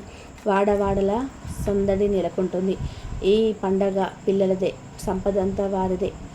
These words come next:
పంచ కట్టుకొని, కొప్పులు నెమలి పించం, మెడలో ముత్యాల హారాలు వేసుకొని అచ్చంగా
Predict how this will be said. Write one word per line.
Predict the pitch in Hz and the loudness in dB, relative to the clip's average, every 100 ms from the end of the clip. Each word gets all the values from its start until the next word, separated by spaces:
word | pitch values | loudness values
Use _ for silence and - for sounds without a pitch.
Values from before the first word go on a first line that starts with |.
| - - - - | -16 -16 -16 -2
పంచ | 220 208 208 214 | 0 0 0 0
కట్టుకొని, | 202 190 190 190 196 202 | 0 -2 -2 0 2 2
కొప్పులు | 190 202 190 214 214 | 0 0 0 2 2
నెమలి | 202 196 196 196 | 2 2 2 2
పించం, | 190 202 190 220 190 - | 2 0 0 0 -2 -2
మెడలో | 185 180 190 202 | 0 2 4 4
ముత్యాల | 202 185 180 220 196 196 | 4 0 0 0 2 2
హారాలు | 185 196 180 190 185 | -2 -4 -2 0 0
వేసుకొని | 185 180 190 - 196 208 - - - - - - - - 143 | 0 -2 -2 -2 0 -2 -6 -16 -16 -16 -18 -18 -18 -8 -4
అచ్చంగా | 196 - - 220 202 | -4 -4 -2 0 0